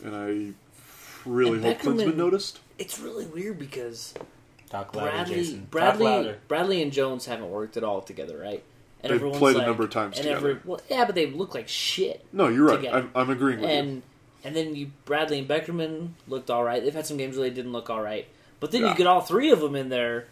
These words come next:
Speaker 2: and you have Beckerman, like, positionally able to protect Jones.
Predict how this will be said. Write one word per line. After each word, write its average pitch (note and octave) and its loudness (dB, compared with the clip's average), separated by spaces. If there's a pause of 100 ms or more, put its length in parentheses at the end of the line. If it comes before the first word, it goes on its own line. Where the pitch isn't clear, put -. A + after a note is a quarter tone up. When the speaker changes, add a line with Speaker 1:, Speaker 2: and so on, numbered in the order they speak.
(120)
Speaker 2:
and D#3 -2
you E3+ 0
have D3+ -2 (100)
Beckerman, C#3 -2
like, A2+ -6
positionally C#3+ -2 (100)
able C#3 0
to - -6
protect - -6
Jones. D#3+ -8